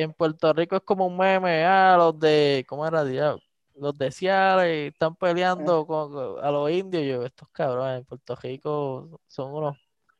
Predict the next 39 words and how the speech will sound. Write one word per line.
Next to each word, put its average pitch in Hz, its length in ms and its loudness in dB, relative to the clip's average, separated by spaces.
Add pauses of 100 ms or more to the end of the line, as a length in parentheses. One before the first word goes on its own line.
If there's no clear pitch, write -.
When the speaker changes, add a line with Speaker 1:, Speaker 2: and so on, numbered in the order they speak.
(200)
Speaker 1:
son 151 120 -2
unos 160 240 2
Speaker 2:
Sí. - 100 -20
Speaker 1:
puercos. 151 680 2
<laughs> - 480 -4 (260)
Speaker 2:
<laughs> - 260 -14
Speaker 1:
Pero 160 180 4
Speaker 2:
Sí. 131 220 -2
Speaker 1:
shout 139 160 4
out 143 240 6
al 143 140 -2
corillo. 135 460 2
E 147 100 4
igual 156 300 4
en 180 140 0
Calle, 143 320 2
y 139 80 0
la 131 140 4
gente 139 300 -2
piensa 170 340 -2
que 139 200 -4
Calle 131 240 0
y 139 100 -4
San 156 180 -6
Juan 156 200 -2
es 135 100 -4
bien 131 220 -2
lejos. 120 240 -4
Es 135 60 -14
como 131 200 -12
que, 123 80 -6
mira, 143 200 -6
eso 147 160 -10
es - 60 -18
como 143 300 -12
una 139 180 -6
hora 139 160 -4
y 135 60 -6
media. 123 480 -12